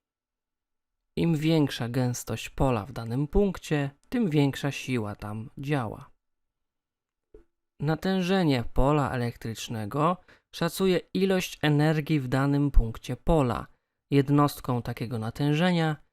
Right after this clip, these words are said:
jest newton na coulomb. Pole elektryczne w obecności innych pól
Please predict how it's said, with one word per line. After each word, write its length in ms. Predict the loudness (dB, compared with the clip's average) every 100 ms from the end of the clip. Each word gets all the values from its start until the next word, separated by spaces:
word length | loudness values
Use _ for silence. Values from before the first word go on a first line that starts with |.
| _ -6
jest 240 | -6 0
newton 540 | 2 2 0 -4 -4 -10 -8
na 100 | -6
coulomb. 580 | -2 -2 -2 -6 -10 -10 -10 -10 _ _ _ _ -20 -20 _ _ _ _ _ _ _ _ _ _ _ 2
Pole 320 | 4 6 4
elektryczne 800 | 2 -2 -4 -2 -2 -2 -4 -4
w 60 | -4
obecności 840 | -4 -4 -4 -6 -6 -8 -10 -10 0
innych 500 | 4 4 4 2 -4
pól 480 | _ 2 4 2